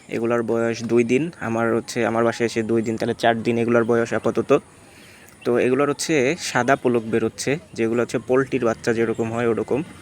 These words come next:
তো এগুলো দেখে মনে হয়, আহ, এগুলো পোলট্রির বাচ্চাই হবে, ব্রয়লার মুরগি যেগুলা। আর এই যে উপরে যে দেশির জোড়া, এটা এখন হচ্ছে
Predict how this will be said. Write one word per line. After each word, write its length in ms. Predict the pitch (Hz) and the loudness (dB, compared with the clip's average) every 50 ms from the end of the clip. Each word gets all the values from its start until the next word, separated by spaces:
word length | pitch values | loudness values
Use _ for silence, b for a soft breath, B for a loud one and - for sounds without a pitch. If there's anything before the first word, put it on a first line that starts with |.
| B B B B B B B B B B | B B B B B B B B B B
তো 60 | - - 127 | 2 4 4
এগুলো 180 | 123 131 139 | 6 6 6
দেখে 220 | 127 127 127 - 139 | 4 4 0 2 0
মনে 220 | 131 127 127 127 127 127 127 131 127 | 0 2 2 2 2 0 0 -2 -2
হয়, 280 | 135 131 131 120 123 135 156 | 0 2 2 4 2 2 0
আহ, 640 | - - - - - - - 107 113 110 104 90 | -2 -4 -4 -4 -4 -6 -4 -2 0 0 2 0
এগুলো 180 | 117 117 127 127 | 2 2 2 2
পোলট্রির 360 | - - 127 123 113 123 117 | 4 4 2 4 4 2 0
বাচ্চাই 320 | 113 110 - - - 117 113 | 0 -2 -2 -2 -4 -4 -2
হবে, 280 | 117 110 107 110 113 165 - - - - - - - - - - - - - - - - - - - - | -2 -2 0 0 0 -2 -2 -8 -20 -20 -20 -20 -20 -20 -20 -20 -20 -20 -20 -20 -20 -20 -18 -16 -12 -6
ব্রয়লার 320 | 127 117 120 117 117 117 120 | -2 0 0 2 0 0 -2
মুরগি 300 | 120 117 113 107 107 117 | -2 -4 -4 -2 -4 -4
যেগুলা। 400 | 104 104 104 98 110 110 113 113 85 - - - - - - - | -2 -2 -4 -2 0 2 2 2 0 0 -8 -18 -18 -18 -18 -10
আর 280 | - - 104 107 107 110 104 104 - - | -6 -4 -2 0 0 0 0 -2 -6 -6
এই 180 | - 104 120 120 | -2 0 0 0
যে 160 | 113 123 120 120 120 | 2 2 2 2 2
উপরে 360 | - 120 110 - 120 113 117 113 | 0 -2 -2 0 0 0 0 0
যে 120 | 113 117 | -2 -2
দেশির 340 | 107 117 113 - 120 117 110 113 - - 90 | -2 -2 -2 -2 -4 -4 -4 -6 -12 -14 -8
জোড়া, 260 | - 120 113 110 123 156 - - B B B B B B B B B B B - - | -2 0 2 2 2 0 -2 -8 B B B B B B B B B B B -10 -8
এটা 200 | - - - 120 | -6 -2 2 2
এখন 300 | 117 117 117 - 123 113 117 | 2 2 2 0 -2 0 0
হচ্ছে 280 | 117 110 - - 123 | -2 -2 -4 -4 -2